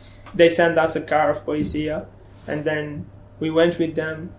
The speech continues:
They, they took us to another place for refugee, and the guy was inside. He told us, like, "There is no place for you to stay at night here.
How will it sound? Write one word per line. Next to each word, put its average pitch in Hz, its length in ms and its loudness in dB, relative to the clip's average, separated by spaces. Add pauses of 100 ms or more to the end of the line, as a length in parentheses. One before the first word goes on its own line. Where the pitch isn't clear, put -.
They, 160 240 4
they 165 160 4
took 160 240 -2
us 143 280 -2
to 156 120 -4
another 160 400 4
place 165 320 0
for 147 220 -4
refugee, 165 640 0 (640)
and 160 440 -4 (340)
the 156 80 -2
guy 160 300 6
was 156 180 2
inside. 151 420 0
He 147 80 -8
told 143 260 -4
us, 143 220 -4
like, 147 360 -4
"There 165 120 6
is 165 100 2
no 160 160 0
place 156 360 -2
for 143 120 -4
you 147 100 -2
to 143 120 -6
stay 151 300 0
at 127 180 -2
night 139 300 -6
here. - 360 -10